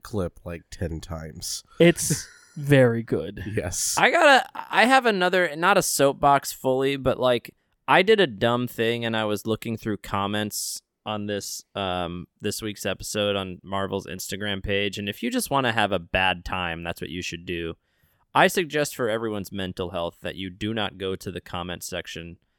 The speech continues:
Speaker 3: uh, of a She-Hulk, um,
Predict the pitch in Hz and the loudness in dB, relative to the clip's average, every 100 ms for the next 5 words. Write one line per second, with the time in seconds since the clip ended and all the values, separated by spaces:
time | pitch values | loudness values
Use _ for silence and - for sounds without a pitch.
0 | _ _ _ - 92 82 80 - 98 95 | _ _ _ -6 -4 -2 -4 -6 -6 -6
1 | - 113 98 95 90 - _ _ _ _ | -6 -6 -4 -4 -4 -8 _ _ _ _
2 | _ _ _ - 87 80 80 78 - | _ _ _ -8 -6 -6 -10 -12 -18